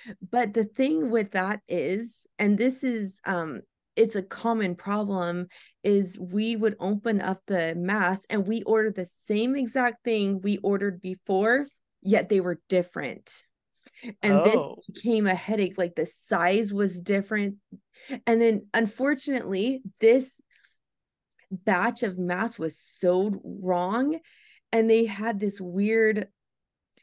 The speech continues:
Speaker 1: well, one of the reviews called it a snout. So yeah,
Speaker 2: Oh.
Speaker 1: the, the way that they were sewed were, was funny looking. And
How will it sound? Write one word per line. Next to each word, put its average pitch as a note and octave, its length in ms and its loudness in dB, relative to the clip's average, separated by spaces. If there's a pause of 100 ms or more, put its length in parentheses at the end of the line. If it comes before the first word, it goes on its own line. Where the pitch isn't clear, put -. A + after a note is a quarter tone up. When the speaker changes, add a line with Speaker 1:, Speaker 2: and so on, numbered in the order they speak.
(140)
Speaker 1:
well, A3 220 2
one B3+ 160 4
of C4+ 120 4
the A#3+ 140 4
reviews G#3 640 -2
called F3+ 380 -4
it F3+ 140 0
a F3 100 -4
snout. - 760 -4 (720)
So A#3 420 2
yeah, B3 200 4
Speaker 2:
Oh. G3 80 -4 (120)
Speaker 1:
the, A3 320 2
the F#3 420 2
way A3+ 300 0
that A#3+ 160 -2
they G#3+ 120 0
were F#3 160 -4
sewed G3+ 500 -2
were, F3 440 -2
was E3+ 340 -6 (1040)
funny F#3 280 0
looking. F3+ 580 0
And F3 300 -4